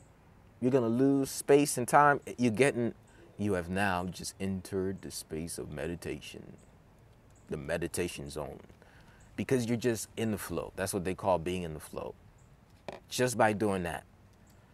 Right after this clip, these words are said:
But if you took times to do breaks or massage yourself, massage, massage yourself,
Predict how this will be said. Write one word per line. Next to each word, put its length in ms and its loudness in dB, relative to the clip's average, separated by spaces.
But 80 0
if 140 -2
you 60 0
took 280 4
times 400 4
to 60 4
do 200 0
breaks 640 4
or 100 6
massage 580 12
yourself, 1080 10
massage, 540 8
massage 540 6
yourself, 640 2